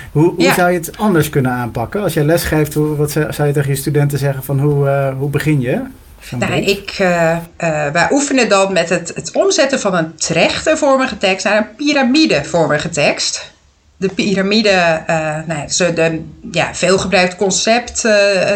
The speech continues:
Speaker 2: tegenwoordig, eh, bij, bij teksten en, en ook wel, eh, ja, voor, voor presentaties, eh, eh, eh, ook. Ehm, die piramide houdt in het begin met je kernboodschap. Zorg dat je lezer,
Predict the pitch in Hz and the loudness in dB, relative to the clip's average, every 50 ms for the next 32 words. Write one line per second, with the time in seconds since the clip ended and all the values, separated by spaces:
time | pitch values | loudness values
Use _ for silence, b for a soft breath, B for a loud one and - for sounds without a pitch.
0 | 202 202 226 214 208 - 214 196 202 208 208 208 202 196 202 196 196 202 - - | -2 0 0 0 0 0 -2 0 2 2 4 4 4 4 2 0 0 -2 -4 -6
1 | - - 180 180 180 175 175 170 185 175 175 180 185 185 190 196 190 190 - 190 | -4 -2 0 0 2 0 2 2 2 2 2 0 0 2 0 0 0 2 0 0
2 | 180 175 - - - 190 180 180 175 - - 165 156 - - 165 165 - 175 180 | 0 0 -4 -4 0 0 2 2 0 0 -2 -4 -4 -2 -4 -4 -2 -2 -2 -4
3 | 180 180 180 170 170 175 175 170 B B B B B B B - - 147 147 151 | -2 0 0 0 0 0 -2 -6 B B B B B B B -14 -12 -10 -8 -8
4 | 147 147 156 165 160 160 - - 151 165 151 151 143 - - 180 170 - - 269 | -8 -4 -4 -2 -2 -4 -6 -6 -4 -4 -4 -4 -4 -2 -2 -2 -2 0 0 0
5 | 247 - - 208 190 185 190 190 - 160 147 170 240 - - - 330 370 359 - | 0 2 2 2 2 4 2 0 0 0 2 2 0 0 0 -2 0 0 -2 0
6 | - 311 302 311 311 269 - 269 285 277 277 269 269 269 269 - - - 262 262 | 2 2 2 4 2 2 2 2 0 0 0 0 0 -2 -2 -4 -4 -4 -4 -4
7 | 254 254 - - - 254 277 294 349 - - - B B B B B B B B | -4 -6 -4 -2 0 2 2 2 0 -2 -6 -12 B B B B B B B B
8 | - 214 208 208 202 202 202 202 202 202 208 196 202 190 - 233 208 196 196 202 | 0 0 2 2 2 0 0 0 -2 -2 -4 -6 -4 -2 0 2 2 2 2 2
9 | 233 262 254 208 185 185 185 - 165 190 185 190 - 240 226 - 269 262 233 214 | 2 2 0 0 0 0 -2 -2 -4 -6 -6 -4 -4 -4 -2 0 0 2 2 2
10 | 190 196 - 170 165 - 254 277 269 254 208 185 170 156 156 156 - - - 139 | 0 -2 -4 -8 -2 0 0 2 2 2 2 2 2 2 2 0 -2 -2 -2 -2
11 | 120 - B B B B - - 220 214 214 208 - - 190 190 - 180 180 185 | -2 -4 B B B B -4 0 2 2 2 0 -2 -4 -4 -2 -2 0 2 2
12 | 208 233 269 277 - - 151 143 170 226 311 311 | 2 2 2 0 -2 -2 -2 -2 -2 -4 -6 -8